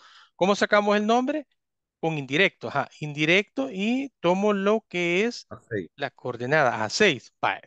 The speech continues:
Speaker 1: Eduardo, ¿estamos bien?
Speaker 2: Yes.
Speaker 1: Ahora lo voy a hacer directo.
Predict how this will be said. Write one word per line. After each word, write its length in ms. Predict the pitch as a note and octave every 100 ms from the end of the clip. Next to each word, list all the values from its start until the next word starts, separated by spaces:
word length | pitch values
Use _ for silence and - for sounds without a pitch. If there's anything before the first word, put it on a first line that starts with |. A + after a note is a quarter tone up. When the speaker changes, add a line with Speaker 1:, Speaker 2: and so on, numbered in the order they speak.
| _
Speaker 1:
Eduardo, 560 | - C3 C3 F#3+ D3 A#2
¿estamos 300 | - F3+ A3
bien? 240 | C4+ D4 - _ _ _ - - _
Speaker 2:
Yes. 720 | - E2 - - - - _ _ - _ _ _
Speaker 1:
Ahora 260 | - F#3 C#3
lo 120 | C3
voy 120 | B2+
a 60 | E3+
hacer 240 | - G3+
directo. 580 | D#3+ G3 B3+ - _ -